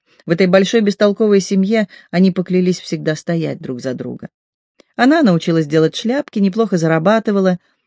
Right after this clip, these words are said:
давала ему деньги на учение. Ф Б Р знала, что мы дружили, ко мне приставали больше других. Я тоже не понимала, почему он не дал мне знать. Он говорит, что не мог,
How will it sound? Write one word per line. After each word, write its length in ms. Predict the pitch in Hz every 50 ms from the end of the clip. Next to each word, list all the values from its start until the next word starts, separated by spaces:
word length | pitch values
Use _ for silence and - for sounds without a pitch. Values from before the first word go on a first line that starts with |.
| _ _ _
давала 360 | - 160 190 202 214 233 226 196
ему 200 | 175 156 151 143
деньги 360 | 131 131 143 160 175 170 156
на 140 | 139 139 135
учение. 540 | 131 - - - 143 139 135 135 117 135 - _ _ _ _ _ _ _ _ _ _ _ _ _ _ _ _ _ _ _ _
Ф 120 | 202 190 175
Б 100 | 190 202
Р 180 | 208 208 208
знала, 440 | 196 190 220 254 285 294 185 151 143
что 220 | - - - 165
мы 120 | 160 156 151
дружили, 580 | 147 160 170 175 165 175 185 170 156 151 147 - _ - _ _ _ _ _
ко 140 | - 208
мне 200 | 214 233 247 233
приставали 440 | 214 226 220 - - 220 220 214 214
больше 300 | 202 190 202 196 - 202
других. 480 | 185 185 196 185 160 156 143 - - _ _ _ _ - - - - -
Я 140 | 214 240 240
тоже 240 | 320 311 269 254
не 140 | 233 220 208
понимала, 520 | 185 214 202 202 196 196 185 175 160 160 -
почему 400 | - 180 - - 202 196 208 214
он 200 | 214 208 196 196
не 120 | 190 190
дал 240 | 175 175 190 190 190
мне 260 | 185 185 185 185 180
знать. 480 | 170 170 190 196 180 156 - - - _ _ _ _ _ _ _
Он 180 | - 147 160 160
говорит, 360 | 156 170 175 185 190 202 190
что 200 | - - - 190
не 120 | 190 196 196
мог, 340 | 202 226 269 294 - -